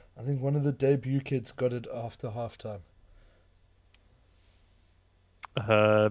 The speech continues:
Speaker 2: Harry Wilson.
Speaker 1: Yeah. Yeah, that's
Speaker 2: Gotta
Speaker 1: on
Speaker 2: try.
Speaker 1: there.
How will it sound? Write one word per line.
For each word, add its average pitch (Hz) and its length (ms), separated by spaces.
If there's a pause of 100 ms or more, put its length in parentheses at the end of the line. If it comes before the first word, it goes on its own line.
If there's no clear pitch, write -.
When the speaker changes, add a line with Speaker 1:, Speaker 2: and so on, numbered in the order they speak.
Speaker 2:
Harry 117 260
Wilson. 110 840
Speaker 1:
Yeah. 107 160 (760)
Yeah, 120 200
that's 107 120
Speaker 2:
Gotta 107 160
Speaker 1:
on 104 40
Speaker 2:
try. 107 200
Speaker 1:
there. 107 120